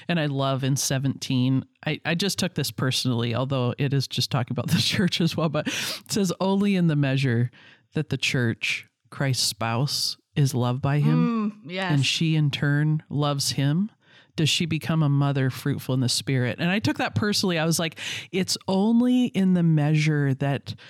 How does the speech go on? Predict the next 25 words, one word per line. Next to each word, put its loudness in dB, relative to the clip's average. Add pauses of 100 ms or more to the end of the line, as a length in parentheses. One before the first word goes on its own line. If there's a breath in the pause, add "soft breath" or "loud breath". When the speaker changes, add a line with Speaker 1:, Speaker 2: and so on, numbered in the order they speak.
(220 loud breath)
Speaker 1:
I 0
allow 0
him 2
to 0
love -2
me 0
and 0
I 0
love -2
him -4
back, -6
do 0
I 0
become 0 (580)
a 0
fruitful, -2
fruitful, -4
a 0
mother 2
fruitful -2
in 0
the 0
spirit," -4
you -2
know? 0